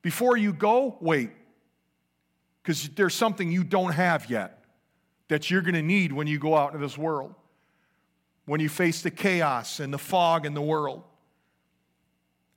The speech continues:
What do they need? They need the power of the Holy Spirit.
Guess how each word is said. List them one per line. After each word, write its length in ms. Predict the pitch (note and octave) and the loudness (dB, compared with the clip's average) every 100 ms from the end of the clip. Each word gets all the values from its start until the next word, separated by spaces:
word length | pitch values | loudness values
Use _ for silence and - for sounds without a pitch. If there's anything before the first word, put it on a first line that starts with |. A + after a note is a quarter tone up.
| _ _ _ _ _ | _ _ _ _ _
What 160 | E3 | 2
do 60 | F3 | 2
they 160 | E3 D#3+ | 2 0
need? 340 | D#3+ C#3+ B2+ _ _ _ _ _ _ _ _ _ _ _ _ _ _ _ _ _ _ - | 0 -2 -6 _ _ _ _ _ _ _ _ _ _ _ _ _ _ _ _ _ _ -8
They 100 | D3+ | -2
need 140 | D#3 | -2
the 60 | D3 | -2
power 300 | E3+ D#3 D#3 | 0 2 2
of 60 | |
the 60 | D3+ | 0
Holy 240 | D3+ D#3 | -2 -2
Spirit. 480 | C#3+ - G3 G3 E3 | -4 -4 -2 -2 -4